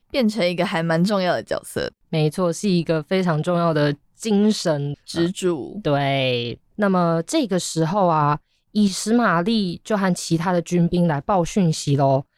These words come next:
Speaker 2: 他说啊，巴比伦的军队正在逼近，要各位做好戒备。祭司长呢，将人质菲尼娜交给以实玛利之后，就先和其他犹太人默默的离开了。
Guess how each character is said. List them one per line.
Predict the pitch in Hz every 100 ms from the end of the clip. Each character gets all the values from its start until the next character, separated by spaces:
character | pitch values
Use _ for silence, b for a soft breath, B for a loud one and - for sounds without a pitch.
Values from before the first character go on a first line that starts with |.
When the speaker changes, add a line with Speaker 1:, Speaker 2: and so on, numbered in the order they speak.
| _ _
Speaker 2:
他 | -
说 | 147 - 170 151
啊， | 143 135 -
巴 | - 226 226
比 | 226 175 160
伦 | 175 175
的 | 190
军 | 180 220 226
队 | 247 240 190
正 | 185 - 233 208
在 | 233 202
逼 | 202 190
近， | 170 202 170 _ _ _ -
要 | 269
各 | 220 262 208
位 | 202 170
做 | - 233 165
好 | 139 131
戒 | - 175 151
备。 | 170 170 _ _ _ -
祭 | 320 262
司 | 220 - 240 226
长 | 214 175 151
呢， | 160 160
将 | 165 190 185
人 | 170 156
质 | 165 214 170
菲 | 208 175
尼 | 175 147
娜 | 160 170 139
交 | - 170 170
给 | 165 151
以 | 170 147
实 | - 165
玛 | 160 139
利 | 180
之 | 165 165
后， | 156 175 151 _ _ -
就 | 196
先 | 185 - 185
和 | 170 196 165
其 | - 165
他 | - 165
犹 | 151 147 139
太 | 156 190
人 | 151 135 135
默 | 165 180
默 | 156 151
的 | 135
离 | 127 135
开 | - - 160
了。 | 160 160